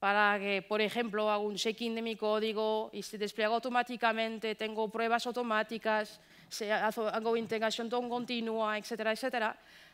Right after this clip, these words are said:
hay que insertar la seguridad en esto, ¿vale? En este proceso.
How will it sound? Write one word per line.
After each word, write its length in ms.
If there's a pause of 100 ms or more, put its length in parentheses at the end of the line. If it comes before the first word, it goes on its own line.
(120)
hay 300
que 120
insertar 880 (160)
la 240
seguridad 680
en 220
esto, 300 (380)
¿vale? 300 (360)
En 160
este 260
proceso. 560